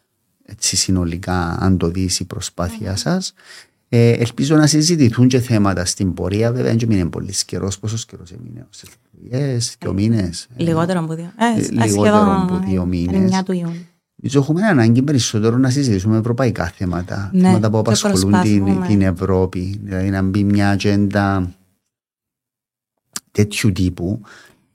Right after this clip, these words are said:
Speaker 2: Και να
Speaker 1: που
Speaker 2: δούμε και ποιοι, ποια είναι τα άτομα που βάλουν υποψηφιότητα για ευρωβουλευτές και θέλουν να παλέψουν για καλύτερη Ευρώπη.
Speaker 1: Ναι.
Speaker 2: Και δεν θα πάνε για να υποσκάπτουν τον-, τους
Speaker 1: Ναι.
Speaker 2: θεσμούς.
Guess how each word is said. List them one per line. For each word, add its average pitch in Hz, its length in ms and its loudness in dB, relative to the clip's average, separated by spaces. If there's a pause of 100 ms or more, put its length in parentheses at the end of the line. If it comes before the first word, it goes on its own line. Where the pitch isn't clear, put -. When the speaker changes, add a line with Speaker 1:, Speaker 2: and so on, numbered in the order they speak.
Speaker 2:
Και 208 140 -2
να 196 180 4
Speaker 1:
που 190 80 4
Speaker 2:
δούμε 214 160 4
και 220 220 0 (880)
ποιοι, 214 720 4 (140)
ποια 196 220 2
είναι 214 100 4
τα 190 100 4
άτομα 190 500 2
που 214 80 -4
βάλουν 180 220 0
υποψηφιότητα 190 640 -2
για 190 240 0 (240)
ευρωβουλευτές 190 760 0 (100)
και - 140 -16
θέλουν 190 240 -2
να 208 140 0
παλέψουν 170 460 -6
για 190 100 -14
καλύτερη 170 520 -6 (180)
Ευρώπη. - 300 -8 (140)
Speaker 1:
Ναι. 92 140 -4
Speaker 2:
Και 92 60 2
δεν 185 160 4
θα 202 100 0
πάνε 190 160 0
για 180 120 -2
να 165 180 -2
υποσκάπτουν - 760 -6
τον-, - 180 -4
τους 95 200 -2
Speaker 1:
Ναι. 98 100 2
Speaker 2:
θεσμούς. 185 500 -4